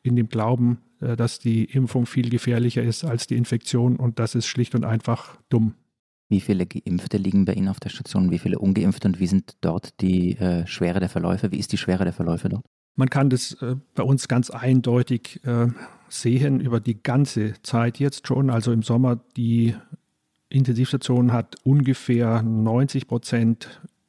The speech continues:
Speaker 1: ungeimpfte Patienten auf der Intensivstation. Und es ist immer mal einer dazwischen, der geimpft ist. Ganz häufig sind es dann Patienten, die eine Immunschwäche haben, also zum Beispiel behandelt werden müssen wegen Rheuma oder Krebs,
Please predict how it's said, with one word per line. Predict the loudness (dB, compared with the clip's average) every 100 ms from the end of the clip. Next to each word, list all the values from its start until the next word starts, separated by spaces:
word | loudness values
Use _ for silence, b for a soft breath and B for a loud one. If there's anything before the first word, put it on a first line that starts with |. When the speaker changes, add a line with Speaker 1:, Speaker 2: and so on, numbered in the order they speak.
| 2
Speaker 1:
ungeimpfte | 2 4 2 0 0 -2
Patienten | -2 -2 -2 0 0
auf | -2
der | -2
Intensivstation. | -2 0 0 -2 -2 -4 -2 0 0 -2 b b b b b
Und | -2 -2 -2
es | -2 0
ist | 0 2
immer | 2
mal | 4 2
einer | 2 2 2
dazwischen, | 0 -4 -2 0
der | 0
geimpft | 0 0 0 -2
ist. | -4 -6 -10 -8 -2
Ganz | 2 2 2
häufig | 0 0 0
sind | 0 -2
es | -2
dann | 0 0
Patienten, | 0 -2 0 2
die | 2
eine | 2 2
Immunschwäche | 2 2 2 2 0 0 0
haben, | 0 0 0
also | -2
zum | -2 -2
Beispiel | 0 -2 -2 -2
behandelt | 0 0 -2
werden | -2 0
müssen | 0 0 -2
wegen | 0 -2
Rheuma | 0 0 2
oder | 0 -2 -2
Krebs, | -2 -2 -4